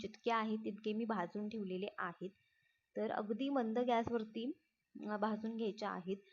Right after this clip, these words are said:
गॅस मोठा जर तुम्ही ठेवला आणि सतत हलवत हे भाजून घ्यायचं आहे आणि हलवला नाही तर शेंगदाणा जो आहे तो करपू शकतो, हे सगळ्यांनाच माहिती आहे. त्यामुळे अगदी मंद गॅसवरती,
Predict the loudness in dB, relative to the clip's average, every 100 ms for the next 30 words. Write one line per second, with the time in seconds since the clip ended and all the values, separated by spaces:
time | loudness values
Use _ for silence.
0 | -20 _ 4 4 4 2 2 2 4 4
1 | 4 2 2 2 4 4 2 -2 -16 _
2 | _ 0 0 0 -2 -2 0 -2 -2 -10
3 | _ -20 -20 _ 0 2 4 2 0 0
4 | 0 0 -2 0 0 -2 -4 -4 -6 -4
5 | -2 0 0 2 0 0 -2 -2 -2 0
6 | -2 0 0 2 0 -2 -2 -2 -4 -8
7 | -8 -10 -6 -2 0 0 0 0 0 -4
8 | -8 -6 -6 -6 -10 -20 -20 -20 _ 2
9 | 4 6 4 4 2 4 4 4 4 4
10 | 0 -2 -2 -2